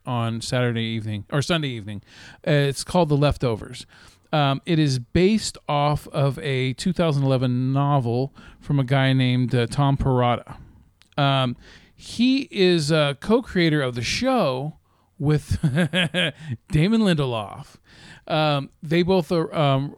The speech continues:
wrote, uh, um, wrote episodes for the series. Um,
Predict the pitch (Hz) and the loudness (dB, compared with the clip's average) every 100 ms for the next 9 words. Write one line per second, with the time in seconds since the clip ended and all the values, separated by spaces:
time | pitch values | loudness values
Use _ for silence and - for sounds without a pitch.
0 | - 175 147 160 - 185 - 175 151 135 | -14 -2 2 2 0 -8 -6 0 2 2
1 | 135 139 143 147 143 131 - 147 120 160 | 2 4 4 2 0 0 0 -2 0 0
2 | 151 110 120 - - _ - _ _ 147 | 0 -2 -8 -12 -12 _ -20 _ _ -2
3 | 147 143 135 | -2 -2 -6